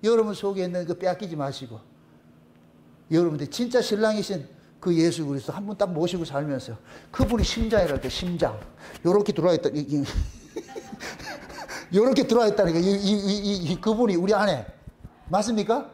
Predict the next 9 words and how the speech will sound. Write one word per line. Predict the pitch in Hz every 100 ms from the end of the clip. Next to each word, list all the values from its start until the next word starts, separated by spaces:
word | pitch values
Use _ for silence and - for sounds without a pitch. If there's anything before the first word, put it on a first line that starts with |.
| - - - - - - - - _
괜히 | - 226 247
오만데 | 269 285 254
이런 | 233 254
거 |
보내지 | 196 233 262
말고 | 196 208 247 - 196 - - -
<laughs> | - - - 170
내 | 220
안에 | 262 285 233